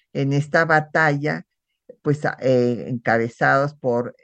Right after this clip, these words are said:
el general Anaya y el general Rincón,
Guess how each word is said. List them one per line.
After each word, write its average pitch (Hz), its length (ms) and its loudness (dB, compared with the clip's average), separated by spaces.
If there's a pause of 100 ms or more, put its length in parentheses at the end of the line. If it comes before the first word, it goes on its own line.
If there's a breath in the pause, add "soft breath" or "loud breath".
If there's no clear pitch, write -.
el 120 220 -4
general 123 520 0
Anaya 151 580 0
y 139 120 -2
el 120 100 -6
general 123 540 -2
Rincón, 156 720 0